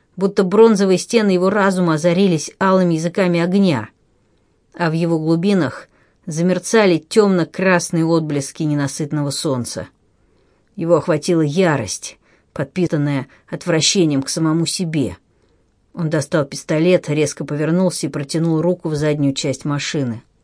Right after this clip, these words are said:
Засунул ствол в рот пленнику. Не спустить курок было, пожалуй, труднейшим достижением его жизни. Неважно где,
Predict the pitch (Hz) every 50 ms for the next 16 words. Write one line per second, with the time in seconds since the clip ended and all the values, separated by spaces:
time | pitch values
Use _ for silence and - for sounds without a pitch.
0 | _ _ _ _ _ _ _ _ _ _ _ _ _ - 151 170 160 143 - -
1 | 190 185 180 165 147 - - - - 160 165 165 156 147 156 151 147 - - 170
2 | 160 147 135 123 117 113 117 - - 107 - _ _ _ _ _ _ _ _ _
3 | _ _ _ _ _ _ _ _ _ _ _ _ _ _ - 196 175 165 - -
4 | 202 180 - - 226 214 - - 202 208 208 226 233 214 214 - - - - -
5 | - - _ - - - 175 180 175 165 - 156 156 165 180 175 165 165 160 139
6 | 104 - - _ _ _ _ _ _ _ _ _ _ _ _ _ _ - - 170
7 | 170 170 175 202 220 226 208 - - 196 180 165 170 156 - - 175 165 165 175
8 | 170 165 160 156 151 147 143 143 143 151 151 147 143 151 147 135 123 120 123 117
9 | 107 95 - _ _ _ _ _ _ _ _ _ _ _ _ _ _ _ _ _
10 | _ _ - - 160 170 170 185 180 175 151 160 156 151 160 147 165 165 156 131
11 | 110